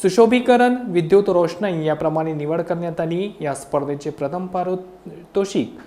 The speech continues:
रोहित नानाजी मोहकर, वार्ड क्रमांक एक, द्वितीय पवन हिवरकर, वार्ड क्रमांक सोळा, तृतीय सुनीता आनंद वर्बे, वार्ड क्रमांक नऊ, तसेच चतुर्थ चंदा सुनील माटोडे, वार्ड क्रमांक दहा यांनी पटकावले.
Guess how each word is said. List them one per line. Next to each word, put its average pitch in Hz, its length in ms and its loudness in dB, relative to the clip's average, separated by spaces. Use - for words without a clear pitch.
रोहित 226 360 4
नानाजी 190 500 0
मोहकर, 175 440 -2
वार्ड 165 220 -2
क्रमांक 156 440 -6
एक, 165 460 -4
द्वितीय 196 480 -2
पवन 208 280 6
हिवरकर, 185 540 2
वार्ड 156 220 0
क्रमांक 151 460 -4
सोळा, 165 400 -2
तृतीय 156 320 -2
सुनीता 170 400 -4
आनंद 151 300 -6
वर्बे, 175 360 -2
वार्ड 135 240 -2
क्रमांक 151 400 -8
नऊ, 190 300 -2
तसेच 262 340 4
चतुर्थ 214 500 0
चंदा 185 420 0
सुनील 175 300 -4
माटोडे, 156 540 -2
वार्ड 139 220 0
क्रमांक 156 400 -6
दहा 165 300 -4
यांनी 139 280 -6
पटकावले. 113 640 -2